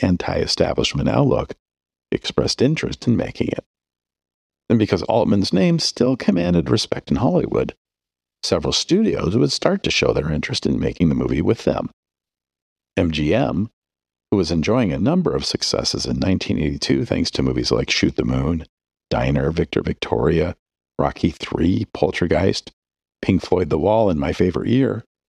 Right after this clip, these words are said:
made a preemptive bid on the film, hoping to beat Paramount Pictures to the deal.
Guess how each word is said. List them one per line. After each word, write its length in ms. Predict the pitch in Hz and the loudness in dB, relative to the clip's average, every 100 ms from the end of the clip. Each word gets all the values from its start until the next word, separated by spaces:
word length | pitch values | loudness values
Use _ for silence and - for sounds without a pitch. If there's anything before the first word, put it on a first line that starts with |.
| _ _ _ _ - | _ _ _ _ 0
made 180 | 104 95 | 2 2
a 40 | |
preemptive 640 | - - 71 - - - | 0 0 0 0 -4 -4
bid 280 | - 185 185 | -2 0 0
on 160 | - 113 | 0 -2
the 80 | 107 | -4
film, 380 | - 104 - - _ _ _ _ _ - | -2 -2 -4 -12 _ _ _ _ _ -2
hoping 320 | 170 - 82 | 0 2 0
to 100 | 85 | 0
beat 220 | 76 - | -2 -2
Paramount 440 | - 64 58 50 - | -4 -4 -4 -4 -4
Pictures 420 | - - 65 - | -2 0 -2 0
to 100 | - | -2
the 100 | 62 | 0
deal. 460 | 120 151 - - | 0 2 0 -6